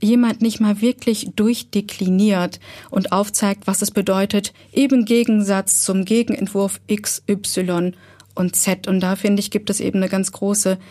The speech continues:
Stärke des, äh, Journalismus, dass er sich abwendet von dieser Art von teils sogar fast Stenografie, ähm, von Polit-P R,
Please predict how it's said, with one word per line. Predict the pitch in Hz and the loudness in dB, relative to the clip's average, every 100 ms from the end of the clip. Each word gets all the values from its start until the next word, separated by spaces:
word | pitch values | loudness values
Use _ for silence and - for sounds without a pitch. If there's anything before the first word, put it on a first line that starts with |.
| - - - | -20 -20 -18
Stärke | - - 190 208 214 | -12 -4 -2 0 -2
des, | 196 - - | -4 -4 -8
äh, | 190 190 190 | -4 -2 0
Journalismus, | 196 196 190 208 - 208 208 | 0 0 0 0 2 0 0
dass | 190 190 | -2 -2
er | |
sich | 185 185 202 | -4 -4 -4
abwendet | 208 - 196 185 180 | -4 -2 0 0 -2
von | - 185 185 | -4 -4 -2
dieser | 190 196 185 | -2 -2 -2
Art | - 190 190 - | -2 -4 -4 -6
von | 190 185 185 - - - - - | -2 -2 -2 -6 -20 -20 -20 -12
teils | - 214 320 - | -2 0 0 0
sogar | 262 233 | 0 0
fast | 214 220 220 - - | 2 0 0 -4 -6
Stenografie, | - - 262 254 - 196 202 - 226 233 190 - - - - _ - | -4 2 4 4 2 -2 -2 0 2 2 0 -6 -20 -20 -20 _ -4
ähm, | 190 190 185 | 0 2 0
von | - 196 202 | 0 0 0
Polit-P | - 185 196 214 - - 202 | 0 0 0 -2 -6 -2 -2
R, | - 190 185 214 | -2 -4 0 -2